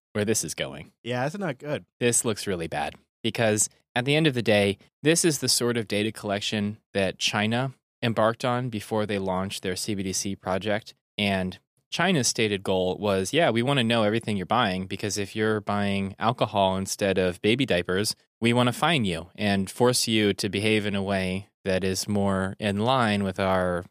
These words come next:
Speaker 1: whatever, political philosophy." Now, this is just the first step, but getting so much granular data about what every citizen is consuming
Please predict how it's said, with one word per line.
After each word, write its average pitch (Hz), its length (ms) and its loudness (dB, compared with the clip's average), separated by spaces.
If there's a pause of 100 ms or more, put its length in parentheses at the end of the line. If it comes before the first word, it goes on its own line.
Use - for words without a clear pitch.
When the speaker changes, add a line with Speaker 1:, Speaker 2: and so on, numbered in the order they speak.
(180)
Speaker 1:
whatever, 87 320 -4
political 95 420 -4
philosophy." 98 640 -2 (220)
Now, 101 320 2 (240)
this 196 140 4
is 160 120 4
just 131 160 2
the 113 80 0
first 98 240 0
step, 151 340 2 (200)
but 104 300 2 (360)
getting 156 400 2
so 143 220 0
much 120 240 0
granular 120 600 0
data 107 560 0 (100)
about 95 380 0 (100)
what 107 280 0
every 101 400 -2
citizen 107 540 0
is 87 220 -4
consuming 131 640 0